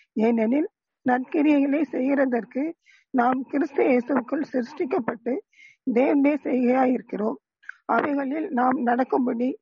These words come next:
அவர் முன்னதாக அவைகளை ஆயத்தம் பண்ணியிருக்கிறார். ஆனபடியினால் முன்னே மாம்சத்தின்படி புறஜாதியராயிருந்து மாம்சத்தின் கைகளினால், மாம்ச-, மாம்சத்தில் கைகள்,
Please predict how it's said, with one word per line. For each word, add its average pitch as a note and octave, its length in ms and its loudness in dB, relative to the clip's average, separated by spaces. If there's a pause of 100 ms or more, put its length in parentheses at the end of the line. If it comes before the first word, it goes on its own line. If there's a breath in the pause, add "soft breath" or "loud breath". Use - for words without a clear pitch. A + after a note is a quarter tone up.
(260 soft breath)
அவர் C4 280 -2
முன்னதாக C4+ 680 -2
அவைகளை A#3+ 460 -4
ஆயத்தம் C4 500 -6
பண்ணியிருக்கிறார். A#3+ 640 -4 (1300 soft breath)
ஆனபடியினால் A#3+ 840 2 (360)
முன்னே C4+ 580 2
மாம்சத்தின்படி C4+ 920 0 (380 soft breath)
புறஜாதியராயிருந்து D4 1200 0 (480 soft breath)
மாம்சத்தின் C#4 760 2
கைகளினால், C4 680 4 (280)
மாம்ச-, C4+ 600 -2 (600)
மாம்சத்தில் C#4+ 600 2 (300 loud breath)
கைகள், D4+ 480 2